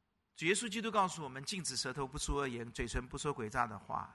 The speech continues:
离恶行善，追求和睦，一心追赶。你呼求圣灵帮助你，好不好？阿们。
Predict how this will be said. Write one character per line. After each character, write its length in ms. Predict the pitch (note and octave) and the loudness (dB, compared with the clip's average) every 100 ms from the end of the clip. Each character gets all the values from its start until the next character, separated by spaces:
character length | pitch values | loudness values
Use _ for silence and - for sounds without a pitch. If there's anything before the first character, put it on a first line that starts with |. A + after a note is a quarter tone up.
| - | -14
离 260 | A#2+ B2+ D3 | -8 -2 0
恶 100 | C3 | 0
行 240 | - A#2 | -2 -8
善， 240 | A2 A2+ G#2 | -4 -4 -2
追 180 | C#3 | -4
求 180 | B2+ A2+ | -2 -4
和 180 | A2 G#2 | -6 -6
睦， 120 | A2+ | -6
一 100 | A2+ | -8
心 240 | G#2+ A2 G#2+ | -8 -10 -10
追 160 | G#2 | -10
赶。 220 | G#2 F2 F2+ _ _ _ _ _ _ _ _ _ _ _ _ _ | -10 -10 -12 _ _ _ _ _ _ _ _ _ _ _ _ _
你 120 | - | -10
呼 180 | C3+ F#3 | -2 0
求 180 | F#3 D3 | 4 4
圣 200 | - D#3+ | 6 4
灵 160 | C3 A#2+ | 2 0
帮 200 | B2 B2+ | 0 0
助 140 | B2 | -4
你， 120 | G#2+ | -6
好 140 | F2 F2 | -6 -6
不 80 | F#2+ | -4
好？ 220 | G2+ - - _ _ _ _ _ _ _ _ _ _ - | -6 -8 -18 _ _ _ _ _ _ _ _ _ _ -2
阿 120 | B2+ | 2
们。 340 | C3+ D3+ F3+ | 8 8 6